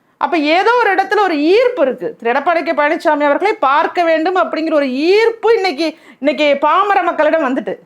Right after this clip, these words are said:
இதை நீங்க பார்க்கணும். So, இந்த பிளஸ் எல்லாம் மைனஸா மாத்தணுங்கிறதுக்காக இந்த மாதிரி விஷயத்தை எல்லாம் திமுக வந்து நரேட்டிவ் செய்து,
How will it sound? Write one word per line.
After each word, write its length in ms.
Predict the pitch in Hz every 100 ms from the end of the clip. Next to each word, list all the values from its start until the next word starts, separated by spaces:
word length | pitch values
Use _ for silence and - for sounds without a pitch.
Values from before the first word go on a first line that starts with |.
| _ _ _ _ _ _ -
இதை 220 | 233 294
நீங்க 240 | 311 302 269
பார்க்கணும். 520 | 285 311 320 214 - _ _ _ _ _
So, 160 | _ 359
இந்த 160 | 311 254
பிளஸ் 320 | - 311 320 403
எல்லாம் 600 | 392 392 453 392 285 - -
மைனஸா 460 | 262 302 403 453 403 311
மாத்தணுங்கிறதுக்காக 760 | 302 339 381 370 349 269 320 359
இந்த 280 | 339 311
மாதிரி 280 | 330 320 330
விஷயத்தை 440 | 339 339 320 311 277
எல்லாம் 320 | 277 339 330
திமுக 360 | 320 285 262
வந்து 300 | 254 247 269 262
நரேட்டிவ் 300 | 254 254 254
செய்து, 440 | 254 226 233 262